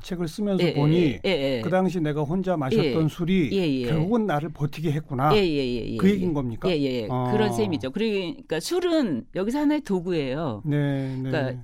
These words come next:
Speaker 2: 이 책을 자꾸 제목만 보시고 건주가인 줄 아는데
Speaker 1: 네.
Speaker 2: 전-, <laughs> 건주가가 아니고 사랑가, 사랑 노래거든요.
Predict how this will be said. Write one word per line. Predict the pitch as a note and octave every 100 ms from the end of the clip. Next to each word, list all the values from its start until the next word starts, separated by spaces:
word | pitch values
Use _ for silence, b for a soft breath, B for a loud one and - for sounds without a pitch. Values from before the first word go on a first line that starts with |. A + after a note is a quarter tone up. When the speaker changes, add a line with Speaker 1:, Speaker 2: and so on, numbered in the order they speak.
| -
Speaker 2:
이 | A3+
책을 | - D4 C4+
자꾸 | F3+ D3 - E3+ F3 D#3+ - -
제목만 | F3+ G#3 G#3+ G3+
보시고 | D3 C#3 C3 B2+ C3+ A#2+
건주가인 | - E3+ G3 A3+ G3+ F3+
줄 | C#3
아는데 | A#2 A2+ A2+ A#2 C3+
Speaker 1:
네. | C#3 A#2 F#2+ F2+ -
Speaker 2:
전-, | F3+ F3+ -
<laughs> | E3+ F#3+
건주가가 | F#3 F#3 G3 A3+ G3+ F#3 F3+ G3+
아니고 | A#2+ C#3 - G#3 D#3 G#2+ B B
사랑가, | - B3 A#3+ A3 F#3+ F3+
사랑 | - A#3+ A#3+ A3+
노래거든요. | D3+ B2+ A#2 A2 A2 G#2+